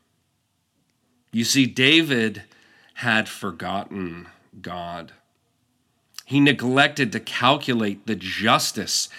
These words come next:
and righteousness of a holy God who watched the whole thing. Now, what's your response to this story?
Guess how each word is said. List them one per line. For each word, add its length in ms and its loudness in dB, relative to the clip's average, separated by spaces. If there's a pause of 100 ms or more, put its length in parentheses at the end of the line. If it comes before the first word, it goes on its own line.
(140)
and 440 0
righteousness 720 0 (100)
of 140 0
a 80 0
holy 420 2
God 560 0 (500)
who 140 0
watched 680 -4
the 100 -8
whole 840 -4 (380)
thing. 560 -16 (3000)
Now, 140 2
what's 240 4
your 380 4
response 640 -4
to 120 -10
this 160 -10
story? 600 -10